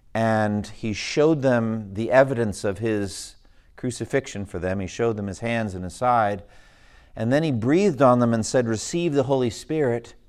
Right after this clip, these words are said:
He said, "As the Father has sent me, even so I am sending you." And so we are sent by the Lord Jesus into a lost world with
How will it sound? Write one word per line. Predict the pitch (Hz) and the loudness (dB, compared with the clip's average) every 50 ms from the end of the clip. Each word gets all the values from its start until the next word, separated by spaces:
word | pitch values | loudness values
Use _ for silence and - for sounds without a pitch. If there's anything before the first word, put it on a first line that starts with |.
| _ _ _ _ _ _ _ - _ - _ | _ _ _ _ _ _ _ -20 _ -12 _
He | 113 117 | -8 -4
said, | - - 151 131 | 2 4 4 4
"As | 131 120 113 | 4 4 2
the | 123 | 0
Father | - - 147 147 156 156 151 | 2 6 8 10 10 10 8
has | 127 139 131 - | 6 4 2 0
sent | - - - 156 143 143 - | -2 -6 -4 -4 -4 -4 -2
me, | 123 123 135 147 139 123 117 107 101 - - - - _ _ - - | -2 -2 0 0 0 0 -2 -2 -4 -8 -16 -20 -20 _ _ -14 -6
even | 127 131 131 135 127 117 | -4 -2 0 0 -2 -2
so | - - - - 147 139 131 120 110 104 104 98 - - - - - _ _ _ _ _ | -2 -4 2 6 6 8 8 8 6 4 2 0 -6 -14 -20 -20 -20 _ _ _ _ _
I | 110 120 127 | 2 2 4
am | 131 127 120 | 4 2 0
sending | 117 - - - 123 113 107 95 98 92 90 90 | 0 -2 -4 -2 -2 -2 0 0 -2 -2 -2 -2
you." | 95 101 92 78 78 87 87 - - _ _ _ - - - _ | -2 -4 -4 -4 -6 -10 -14 -20 -20 _ _ _ -20 -20 -18 _
And | - 113 110 | -8 -8 -6
so | - 135 131 | -2 -2 0
we | 139 156 165 | 2 4 4
are | 160 156 139 | 4 4 4
sent | - - - - 180 165 156 139 - - - 120 104 90 | 2 -4 -6 -2 0 0 0 0 -4 -8 -10 -10 4 6
by | 127 123 135 147 160 156 | 8 8 10 8 6 4
the | 151 143 | 4 2
Lord | 135 127 127 135 131 120 | 2 4 4 2 2 0
Jesus | 98 120 131 131 117 98 98 92 90 - - - - - | 0 0 0 0 0 -2 -4 -6 -6 -8 -14 -16 -12 -4
into | 127 135 143 151 139 143 135 127 | -2 0 0 0 -2 -2 0 0
a | 113 107 | 2 2
lost | 101 104 117 120 123 131 127 - - | 2 6 8 8 8 8 6 0 -6
world | 120 113 110 95 90 90 87 | -4 0 0 0 0 0 -2
with | 87 95 110 131 - - | -2 -2 0 -2 -2 -4